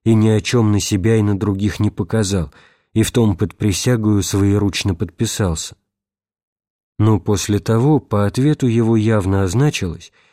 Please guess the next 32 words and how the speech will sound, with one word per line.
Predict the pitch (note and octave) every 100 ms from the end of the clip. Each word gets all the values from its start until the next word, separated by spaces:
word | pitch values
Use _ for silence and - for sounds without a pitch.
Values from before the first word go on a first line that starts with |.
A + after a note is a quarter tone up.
| _ _
что | - B2 C3
оную | A#2+ A2
присягу | - G#2 - C#3+ C#3+ A#2+
учинил | G#2+ - A2+ B2+ A#2+
он | G2+ - -
умышленно | G#2+ A2+ A#2 - A2+ G#2+ A2+
ложно, | A2+ G#2+ F#2+ D#2+ D#2 _ _ _ _
и | G#2+
потому | A2 A#2+ A#2 A#2
думал, | A#2 A#2 A2
что | G2 - G#2+ -
оную | A#2 A2+ G#2+ G#2 -
учинённую | A2 - A2 A2 G#2 G#2 G#2
им | G2+
присягую | - G#2 F#2+ D3 C#3 F#2+ D#2+ - - -
дело | F#2+ A#2 A2
о | G2
нём | G2+ G2
кончилось. | - G#2 F2 - E2 E2 _ _ _ _ _ _ _ _ _ _ _ _ _ _ _ G#2
Но | A2 G2+
по | G#2
следствию | - A#2 A#2 - G#2+ G#2+ G2+
тайной | - A2 G2+ F#2+
канцелярии | A2+ G2+ - A2+ C#3 A#2 E2+ E2 _ _ _ _ _ _ -
он | C3 B2+
явно | A#2+ D3 B2+ A2+
явился | G2+ G2+ B2 A#2+ - G2+
в |
злоумышленных, | F#2 G2+ G2+ G2+ B2+ B2+ A#2+ A2 G#2+ -
непристойных | A2 - G#2 - - C3 B2+ A2+ G2
и | A2+
придерзостных | F#2 A2 G2+ A2 G#2+ F#2 G2+ - G2